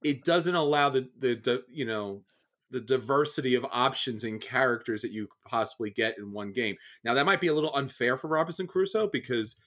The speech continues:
Sentinels of the Multiverse, again, has that, as you said, Liz, that giant super box that nearly killed Jason last week.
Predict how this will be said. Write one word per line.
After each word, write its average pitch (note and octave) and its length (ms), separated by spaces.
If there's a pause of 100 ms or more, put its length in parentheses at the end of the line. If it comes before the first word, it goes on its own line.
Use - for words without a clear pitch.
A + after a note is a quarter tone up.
(480)
Sentinels D3 300
of C3 100
the C3+ 60
Multiverse, A#2+ 420
again, B2 360
has A#2 200
that, A2+ 260
as A2+ 140
you A#2 60
said, C3+ 220
Liz, G#2 160
that A2+ 200
giant B2+ 460
super B2+ 220
box A#2+ 380
that - 200
nearly B2 400
killed A#2+ 400
Jason A#2 420
last G2 320
week. F#2+ 300